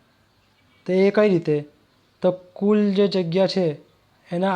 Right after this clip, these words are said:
આશરે બે ગણા ઉમેદવારોને પ્રમાણપત્રોની ચકાસણી માટે બોલાવવામાં આવશે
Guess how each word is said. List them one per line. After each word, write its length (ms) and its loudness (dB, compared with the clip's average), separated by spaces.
આશરે 300 2
બે 200 2
ગણા 200 2
ઉમેદવારોને 460 2
પ્રમાણપત્રોની 600 -2
ચકાસણી 400 -2
માટે 160 -2
બોલાવવામાં 420 0
આવશે 260 -8